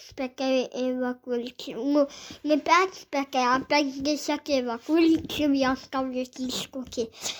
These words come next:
Чесно, не знаю, чи подобається вона мені, чи не подобається. Не знаю, я ставлю начальну оцінку п'ять неїстів.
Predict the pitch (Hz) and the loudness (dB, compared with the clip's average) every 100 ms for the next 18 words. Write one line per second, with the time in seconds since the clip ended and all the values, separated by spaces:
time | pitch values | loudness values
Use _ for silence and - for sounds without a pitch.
0 | - - - - - 370 370 - 302 - | -14 -16 -18 -8 2 4 2 -2 -2 -2
1 | _ _ - - 254 320 320 277 269 262 | _ _ -10 -6 2 4 4 4 4 4
2 | 254 - 302 294 269 254 311 320 302 285 | 0 -2 -2 0 -4 4 6 6 2 -2
3 | 294 262 240 233 233 226 220 - 277 269 | -4 -4 -4 -6 -6 -8 -8 -6 -4 -4
4 | 240 247 240 233 262 269 247 233 - 226 | -4 -6 -2 2 4 4 2 0 -8 -8
5 | - - - - - - 285 285 254 269 | -10 -20 -20 -20 -20 -8 -4 0 2 2
6 | 294 508 508 - 359 381 339 339 320 320 | 4 2 2 -4 0 0 0 -4 -2 -4
7 | - 311 311 285 262 285 - 392 359 330 | -4 -4 -4 -4 -6 -6 -6 -6 -4 -6
8 | 277 349 330 - 294 311 294 294 - 311 | -2 0 0 -2 -2 -2 -2 -6 -8 -8